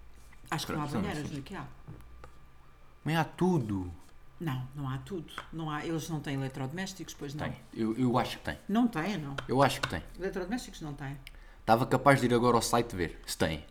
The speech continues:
Speaker 1: Agora não, quando
Speaker 2: Agora não
Speaker 1: acabarmos
Speaker 2: vou.
Speaker 1: de gravar.
Speaker 2: Agora não vou.
Speaker 1: Tá bem. Olha, t-, tenho uma bolacha.
Speaker 2: Hum.
Speaker 1: Eu já ando a pensar nesta bolacha há uns dias.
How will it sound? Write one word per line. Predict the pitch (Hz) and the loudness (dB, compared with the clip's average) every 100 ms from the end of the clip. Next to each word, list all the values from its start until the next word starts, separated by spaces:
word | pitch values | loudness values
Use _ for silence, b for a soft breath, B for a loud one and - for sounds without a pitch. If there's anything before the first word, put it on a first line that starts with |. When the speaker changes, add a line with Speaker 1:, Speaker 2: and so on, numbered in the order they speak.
| - | -4
Speaker 1:
Agora | - 202 220 185 | 0 2 4 2
não, | 131 127 | 0 -2
quando | 233 101 | -2 6
Speaker 2:
Agora | 120 117 | 6 8
não | |
Speaker 1:
acabarmos | 107 95 | 6 4
Speaker 2:
vou. | 101 | 2
Speaker 1:
de | 120 | 2
gravar. | - 120 127 - | 0 -4 -8 0
Speaker 2:
Agora | 98 117 | 6 8
não | 110 92 | 8 4
vou. | 82 - - - - - - | 0 -8 -14 -20 -20 -20 -12
Speaker 1:
Tá | 185 | -8
bem. | 151 131 - - - - | -6 -8 -12 -18 -12 -2
Olha, | 196 151 135 - - - | 0 0 -4 -12 -20 -14
t-, | - - - - - - - - - - - - - | -14 -14 -20 -20 -20 -20 -20 -20 -20 -20 -20 -20 -12
tenho | 220 226 | -2 0
uma | 175 | 0
bolacha. | 147 135 156 151 - - - - _ - | -2 -4 -8 -10 -14 -20 -20 -20 _ -8
Speaker 2:
Hum. | 113 98 90 - - - - - - - - - - - | -4 -4 -6 -16 -20 -20 -20 -20 -20 -20 -20 -20 -20 -6
Speaker 1:
Eu | 208 | 0
já | |
ando | 254 | 2
a | |
pensar | 262 233 165 | 0 -2 -2
nesta | 165 196 | -2 0
bolacha | 214 233 | 0 -2
há | 214 | -2
uns | 196 | -2
dias. | 147 139 | -2 -2